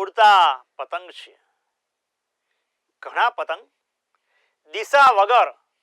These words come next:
અહીં તહીં ઉડીને ફાટી જાય છે. તેમ આપણું જીવન દિશા વગરનું ન હોવું જોઈએ, પણ ઉત્કૃષ્ટ ધ્યેયવાળું હોવું જોઈએ. જેમ પતંગનો ઢઢ્ઢો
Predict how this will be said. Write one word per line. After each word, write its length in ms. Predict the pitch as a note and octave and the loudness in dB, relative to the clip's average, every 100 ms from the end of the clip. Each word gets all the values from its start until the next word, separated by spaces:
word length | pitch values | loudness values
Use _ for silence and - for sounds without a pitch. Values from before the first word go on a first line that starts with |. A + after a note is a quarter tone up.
| _ _ _ _ - A3 | _ _ _ _ -6 -4
અહીં 520 | A3 A#3+ A#3 A3 G3+ - | -4 -6 -8 -10 -10 -4
તહીં 560 | A#3 A#3 G#3+ F#3 E3+ _ _ _ A3+ | -4 -4 -10 -14 -20 _ _ _ -20
ઉડીને 260 | B3+ A3+ F#3 | -18 -14 -16
ફાટી 480 | _ D3 E3+ F3+ | _ -10 -10 -12
જાય 180 | B2 A2 - | -20 -20 -20
છે. 100 | _ _ _ _ _ _ _ _ _ _ - | _ _ _ _ _ _ _ _ _ _ -12
તેમ 140 | D#3+ - F3+ | -12 0 2
આપણું 320 | G3 B3+ C4 | 2 -2 -4
જીવન 320 | G3 B3+ C#4 F3+ - _ _ D3 D#3 | -2 2 2 0 -14 _ _ _ -10
દિશા 460 | A#3 - A#3 B3 C4 A3+ E3+ | -10 -2 2 4 4 2 -2
વગરનું 720 | F3+ G#3+ G#3 G3+ A#3 C4 F#3 E3 | 0 0 0 -4 -6 -6 -8 -2
ન 20 | G3+ C#3+ | 0 2
હોવું 360 | E3 F#3+ G3 E3+ | -2 -2 -8 -8
જોઈએ, 380 | F#3+ G3+ F#3+ D3+ A#2 _ _ _ _ _ _ _ _ _ _ - | -12 -8 -8 -8 -10 _ _ _ _ _ _ _ _ _ _ 0
પણ 260 | C#4+ A#3+ - _ _ _ _ G#3+ | 4 4 0 _ _ _ _ -6
ઉત્કૃષ્ટ 580 | G#3+ _ D4+ D4+ - _ _ | -6 _ -4 -4 -4 _ _
ધ્યેયવાળું 580 | D#3 B3+ C#4 B3 A#3 F#3 | -2 0 2 2 2 0
હોવું 220 | E3 E3 C3 | -2 -4 -14
જોઈએ. 260 | C3+ A2+ _ _ _ _ _ _ _ _ _ | -20 -20 _ _ _ _ _ _ _ _ _
જેમ 180 | F#3 G3+ - | -2 -2 2
પતંગનો 420 | A3 A3 C#4+ C#4 C4+ | 0 2 0 2 -2
ઢઢ્ઢો 440 | A3+ D#3 F3+ B3+ | -2 0 4 6